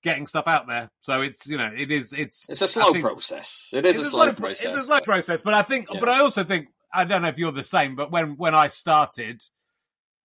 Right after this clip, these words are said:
Speaker 1: it was, uh, my, my impetus wasn't, "Oh, I wanna get on T V and be famous," you know, maybe, like, a little bit in the back of my head, but I w-, you know, the, the impetus was, um, you know, to get on T V and, and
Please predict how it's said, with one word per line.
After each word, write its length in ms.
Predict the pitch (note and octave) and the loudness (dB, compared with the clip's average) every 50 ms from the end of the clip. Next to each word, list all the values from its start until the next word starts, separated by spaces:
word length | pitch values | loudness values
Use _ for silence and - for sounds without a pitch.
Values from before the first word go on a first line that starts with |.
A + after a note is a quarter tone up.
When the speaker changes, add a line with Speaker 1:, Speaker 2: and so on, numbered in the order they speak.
| _ | _
Speaker 1:
it 180 | - E3 D#3 D3 | -12 -12 -6 -2
was, 200 | F3+ E3+ D#3+ D3+ C3 _ _ _ - | 0 0 0 0 -4 _ _ _ -4
uh, 180 | D#3+ F3 E3 C#3 D3+ | -2 -2 -2 -2 -4
my, 320 | D#3+ F#3 F3+ F3 E3 C#3+ - | 2 4 4 4 4 0 -6
my 240 | D3 E3 F3 F3 F3 | -4 2 4 4 4
impetus 480 | E3+ F3+ F#3+ E3+ D#3 - D3 D3 - D3+ | 4 2 -4 -6 -8 -10 -12 -12 -6 -4
wasn't, 300 | D#3+ C#3+ A#2+ C3+ C#3 - - | -4 -4 -4 -6 -14 -6 0
"Oh, 120 | D#3+ D3+ C#3 | 0 2 2
I 120 | C3 C3+ | 2 0
wanna 200 | D3 D3 C#3 C3+ | 0 -2 -2 -2
get 160 | B2 D3 B2+ | -4 -4 -2
on 140 | C#3 C3+ A#2+ | -2 -4 -4
T 180 | - D#3 C#3+ C#3 | -6 -6 -6 -4
V 160 | C3 C#3+ C3+ | -4 -4 -4
and 140 | C3 C3 A#2 | -6 -8 -8
be 300 | C3 C#3 B2+ B2 A#2+ - _ _ - - | -8 -8 -8 -8 -10 -14 _ _ -4 0
famous," 480 | E3+ D3+ D3 C#3 C3 B2+ C#3 C3 - - | 2 2 2 0 -2 -4 -6 -6 -6 -6
you 100 | D3 B2 | -6 -4
know, 100 | A2+ C3+ | -4 -2
maybe, 300 | D3 D3 C#3+ C#3 C#3 C3+ | 0 0 0 0 0 0
like, 180 | C3+ C3 - | 0 0 0
a 60 | C3 | -2
little 240 | C3 C#3 D3 C#3+ C#3 | -2 0 0 -2 0
bit 120 | B2+ D3 D3 | -2 -4 -4
in 60 | C3+ | -2
the 60 | - | 0
back 200 | C#3+ C#3 - - | 0 0 0 0
of 60 | D3 | -6
my 80 | D3 C3+ | -2 0
head, 200 | C#3 D3 C3+ B2 | 0 -2 -2 -2
but 160 | - D3 B2+ | -2 0 2
I 60 | C3+ D3+ | 2 0
w-, 180 | C#3+ D3+ D#3 | 0 -2 -6
you 60 | E3 | -4
know, 120 | D3 B2+ A#2+ | -6 -6 -4
the, 200 | C3+ D3+ D3 B2+ C3+ | -2 -4 -4 -4 -2
the 140 | D#3+ D#3 | -2 -2
impetus 420 | E3 D#3 C#3 D3 - D3+ C#3 - - | -2 -2 -6 -10 -10 -10 -12 -10 -8
was, 420 | D3 C#3 C#3 B2+ A#2+ - - - _ _ _ _ _ _ _ _ _ _ _ _ | -6 -6 -6 -8 -10 -14 -14 -16 _ _ _ _ _ _ _ _ _ _ _ _
um, 520 | - C#3 C#3 C#3+ C#3 C3+ C3+ C3+ B2+ A#2+ _ _ | 0 4 4 4 4 2 0 -6 -12 -14 _ _
you 100 | - F3+ | -6 -6
know, 140 | C#3 A2 A#2 - | -6 -6 -8 -8
to 120 | - C#3+ - _ _ _ - | -8 -8 -8 _ _ _ 0
get 160 | F3 D#3+ C3+ | 0 0 2
on 160 | D#3+ D3+ C#3 | 0 -4 -4
T 160 | - E3+ E3+ D3 | -4 -4 -4 -2
V 160 | D#3 D#3+ D#3 | -2 -2 -4
and, 180 | D3+ D3 C#3 - _ _ _ _ _ _ _ - - | -4 -4 -8 -12 _ _ _ _ _ _ _ -12 -8
and 200 | D3+ D3+ C#3+ | -6 -6 -6